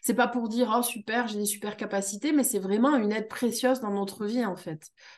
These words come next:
Face à l'adversité, face à des situations où, euh,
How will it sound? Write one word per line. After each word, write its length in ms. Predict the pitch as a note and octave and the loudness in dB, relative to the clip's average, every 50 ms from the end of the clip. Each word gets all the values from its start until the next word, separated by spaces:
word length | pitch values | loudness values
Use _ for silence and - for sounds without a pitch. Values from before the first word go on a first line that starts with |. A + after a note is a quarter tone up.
| _ | _
Face 200 | - A3 G#3+ - | 2 2 2 4
à 60 | A#3 G#3+ | 4 4
l'adversité, 920 | G3+ F#3+ F#3 F#3+ F#3+ F#3+ - - - G#3 G3+ - B3 B3 B3+ B3+ C4 C4 B3+ | 4 2 2 0 -2 -2 -2 -4 -6 -6 -4 0 2 4 6 8 8 8 6
face 280 | C4 A#3+ A3 G#3 - | 6 2 -2 0 0
à 80 | A3 G#3 | 0 0
des 120 | F#3+ G#3 | 0 0
situations 760 | G3+ - - - - A3+ G#3+ G#3 G#3 - A#3+ A#3 A#3+ A#3+ A3+ | 0 -2 -4 -6 -4 -4 -2 -2 -2 0 0 2 2 2 2
où, 200 | G#3 G3+ G3 F#3+ F#3+ | 4 6 6 6 6
euh, 140 | F#3 F3+ | 4 2